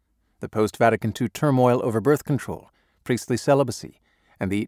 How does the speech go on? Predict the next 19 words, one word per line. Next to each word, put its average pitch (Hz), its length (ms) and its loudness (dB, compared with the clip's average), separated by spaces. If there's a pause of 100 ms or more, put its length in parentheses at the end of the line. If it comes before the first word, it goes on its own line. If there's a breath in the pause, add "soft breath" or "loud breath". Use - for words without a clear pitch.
de-Christianization 131 1000 0
of 110 80 -2
Europe. 143 340 -2 (600)
And 90 160 -4
finally, 120 480 2 (180)
Pope 127 200 2
Francis's 139 520 -2
application 131 600 -2
of 113 100 -4
Catholic 131 400 -2
teachings 117 460 -4
to 120 100 -4
such - 240 -4
global 127 320 0
problems 127 500 -2
as 95 140 -4
rising 120 440 2
economic 113 480 0
inequality 139 580 0